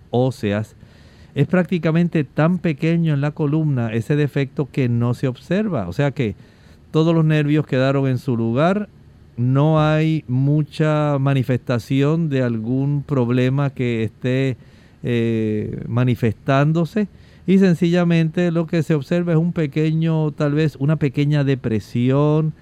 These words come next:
alguna vellosidad ahí localizada, alguna mancha oscura o una protuberancia. Y básicamente no hay ningún problema con este tipo de situación. Aún así, si usted ve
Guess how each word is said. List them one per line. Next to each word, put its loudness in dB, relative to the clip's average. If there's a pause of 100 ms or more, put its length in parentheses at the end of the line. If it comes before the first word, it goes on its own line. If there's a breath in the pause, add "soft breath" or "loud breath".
(180 loud breath)
alguna 2
vellosidad 0 (140)
ahí 0
localizada, 0 (340 loud breath)
alguna 4
mancha 4
oscura 0
o 2
una 2
protuberancia. -2 (640 loud breath)
Y 2
básicamente 0
no 2
hay 2
ningún 0
problema 0
con -2
este -2
tipo -2
de 0
situación. -2 (140)
Aún 0
así, 0 (640 loud breath)
si 0
usted -2
ve -2